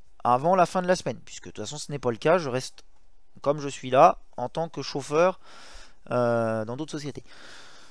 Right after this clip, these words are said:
Ça m'arrange, puisque je pourrais monter de niveau au niveau de, de mon personnage, et, euh, je pourrais m'acheter directement un camion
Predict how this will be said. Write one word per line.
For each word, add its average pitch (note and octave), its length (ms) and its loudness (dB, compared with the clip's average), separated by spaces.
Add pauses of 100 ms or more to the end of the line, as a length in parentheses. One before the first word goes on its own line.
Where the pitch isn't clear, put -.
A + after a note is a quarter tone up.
(440)
Ça - 380 8
m'arrange, F#3+ 560 10
puisque E3+ 520 -2
je D#3 80 -4
pourrais D#3 260 2
monter F3+ 560 2
de D3+ 200 -4
niveau D#3+ 600 0
au - 100 -12
niveau C3+ 360 -6
de, A#2+ 300 -6
de A2+ 120 -8
mon A2+ 140 -10
personnage, F3 720 0
et, F3+ 260 4 (140)
euh, B2 160 0
je - 80 -10
pourrais B2 160 -4
m'acheter A#2+ 260 -6
directement C3+ 420 -2
un F3 60 -2
camion D#3+ 500 -4